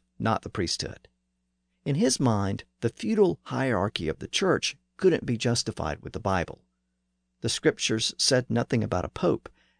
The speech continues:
and Christ and his apostles never took any official titles. Furthermore, the Bible spoke of people being charitable, but in his opinion,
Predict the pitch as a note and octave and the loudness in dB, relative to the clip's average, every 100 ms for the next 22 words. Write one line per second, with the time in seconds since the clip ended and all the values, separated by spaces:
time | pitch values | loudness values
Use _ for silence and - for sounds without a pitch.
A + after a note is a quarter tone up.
0 | - A#2 A2 - - A#2+ A2+ - A2 G#2 | -2 2 2 -2 -2 2 2 0 -2 -2
1 | F2+ - F#3+ G3 - A2+ - G#2+ G#2+ G#2+ | -4 -6 -4 -4 -4 -4 -2 -2 -2 -2
2 | G#2+ - F#2 F#2+ G#2 G2+ - - - C3+ | -4 -4 -4 -4 -4 -4 -4 -6 -2 0
3 | C3+ - - - - _ _ _ _ _ | 0 -4 -8 -8 -8 _ _ _ _ _
4 | _ _ - C4 G#3+ A#2+ G#2 A#2 _ _ | _ _ 0 2 4 6 4 2 _ _
5 | C#3+ C#3+ G3 B3 G3 - - C#3 C3+ - | -6 -2 0 0 0 -2 2 2 2 -2
6 | B2+ B2 B2 A#2+ - C3 A#2 - - D3+ | -4 0 0 0 2 2 2 0 0 2
7 | A#2+ - - - _ _ _ F3 E3+ B3 | 0 -2 -10 -14 _ _ _ 2 4 2
8 | - G3 C3 A2 G#2+ | 2 2 2 4 0